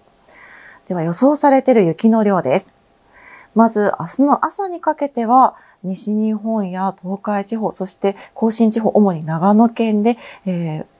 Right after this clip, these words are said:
雪の量が増えそうです。えー、そして北陸から北日本にかけては日曜日にかけて雪の量が増えそうです。えー、明日の朝にかけて北陸地方では多いところで八十センチ、さらに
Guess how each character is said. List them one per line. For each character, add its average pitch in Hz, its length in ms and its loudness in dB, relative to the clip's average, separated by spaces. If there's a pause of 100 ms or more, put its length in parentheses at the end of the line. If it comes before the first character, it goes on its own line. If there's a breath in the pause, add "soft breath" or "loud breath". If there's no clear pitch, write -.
雪 185 200 -2
の 196 120 2
量 208 160 4
が - 160 0 (100)
増 175 100 -6
え 208 100 -4
そ 208 320 -4
う 170 40 -6
で 165 120 4
す。 - 180 -6 (580 loud breath)
え 202 60 -4
ー、 - 20 -2
そ 240 160 2
し - 200 -2
て - 300 0 (420 soft breath)
北 202 220 -6
陸 392 160 2
か 359 120 -2
ら 330 100 0
北 - 200 -2
日 359 60 0
本 370 240 -2
に 285 100 -2
か 285 140 -4
け 269 160 0
て 185 220 0
は 214 320 2 (260 loud breath)
日 202 320 -4
曜 370 100 4
日 311 120 2
に 226 100 2
か 330 160 -6
け 349 140 2
て 302 320 4
雪 175 200 -8
の 202 160 -4
量 226 200 4
が 190 140 -2
増 190 200 -6
え 190 140 -2
そ 190 300 -2
う - 20 -4
で 202 140 2
す。 - 140 -4 (440 loud breath)
え 190 40 -6
ー、 180 40 -4
明 185 60 -2
日 254 160 0
の 302 100 4
朝 320 160 2
に 294 80 0
か 262 120 0
け 240 120 -4
て 185 160 2 (120)
北 214 120 -2
陸 208 160 -2
地 226 140 -2
方 208 180 0
で 175 80 -2
は 160 80 -4
多 247 120 4
い 285 60 0
と 339 100 2
こ 262 120 0
ろ 247 100 4
で 214 100 0
八 185 340 -10
十 202 160 -6
セ 202 280 -2
ン 190 80 -4
チ、 - 260 -4 (440 loud breath)
さ 277 140 0
ら 269 100 4
に 240 260 4